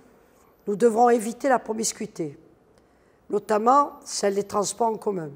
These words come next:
J'ai souhaité lancer un plan vélo afin de privilégier les modes de déplacement doux. Nous avons travaillé avec les élus et les services,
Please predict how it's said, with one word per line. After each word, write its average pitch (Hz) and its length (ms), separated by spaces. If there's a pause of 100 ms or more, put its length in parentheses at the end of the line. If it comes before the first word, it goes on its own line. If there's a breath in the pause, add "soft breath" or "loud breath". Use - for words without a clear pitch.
(960 soft breath)
J'ai 202 140
souhaité 220 340
lancer 214 400
un 196 140
plan 202 220
vélo 208 440 (840 soft breath)
afin 233 280
de 240 80
privilégier 226 560
les 214 100
modes 220 240
de 180 40
déplacement 202 580
doux. 151 260 (880 soft breath)
Nous 180 120
avons 214 180
travaillé 226 380
avec 208 200
les 202 220
élus 214 180
et 190 60
les 185 80
services, 196 680